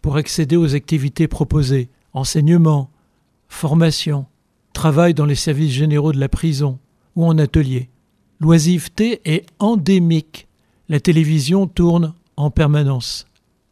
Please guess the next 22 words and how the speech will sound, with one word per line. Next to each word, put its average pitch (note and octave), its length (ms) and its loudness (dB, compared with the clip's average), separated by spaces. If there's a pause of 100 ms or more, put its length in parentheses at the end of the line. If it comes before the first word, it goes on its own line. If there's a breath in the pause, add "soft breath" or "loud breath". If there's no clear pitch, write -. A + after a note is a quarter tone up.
(240)
La D#3 80 -2
surpopulation F#3 920 0
pèse B2 380 -2
lourd D#3+ 540 2
sur - 220 -8
les C#3+ 100 -4
surveillants. C#3 560 -4 (560)
Leur D3 140 2
effectif - 720 -2 (400)
est D#3+ 120 -4
calculé F3+ 560 0
sur D#3+ 180 -4
la D3 140 0
base G3 320 -2
de D3+ 60 -2
la C3+ 120 -2
capacité F3+ 600 -2
d'accueil D3+ 480 -2
théorique. D#3+ 800 0 (440)
Beaucoup F#3 440 2
sont - 260 -6 (100)
épuisés. D#3 680 0